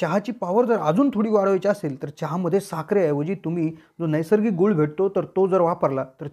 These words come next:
चहा अजून दहा पटीने चांगला होत असतो. तर ह्या होत्या मित्रांनो तीन गोष्टी की ज्या चहामध्ये वापरणं अगदी अनिवार्य आहे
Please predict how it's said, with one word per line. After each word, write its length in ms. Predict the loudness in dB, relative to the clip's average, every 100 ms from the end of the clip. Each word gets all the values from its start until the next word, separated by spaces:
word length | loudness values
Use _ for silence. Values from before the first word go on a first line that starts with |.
| -8
चहा 260 | -4 -6 -4
अजून 320 | -4 -2 -2 -6
दहा 220 | -4 -2 0
पटीने 360 | -2 -2 -4
चांगला 320 | -2 -2 0
होत 160 | -2 -2
असतो. 240 | -6 -6 -20 _ -20 -20 _ _
तर 60 | 2
ह्या 160 | 4 6
होत्या 260 | 6 4
मित्रांनो 360 | 2 2 0 0
तीन 260 | -2 0 0
गोष्टी 380 | -2 -4 -8
की 160 | -8 -8
ज्या 240 | 0 0 0 -4
चहामध्ये 440 | -4 -2 0 0
वापरणं 520 | 0 -2 -4 -2 -2 -4 -8 -8
अगदी 320 | -4 -2 -2 -4
अनिवार्य 400 | 0 4 6 4
आहे 280 | 2 0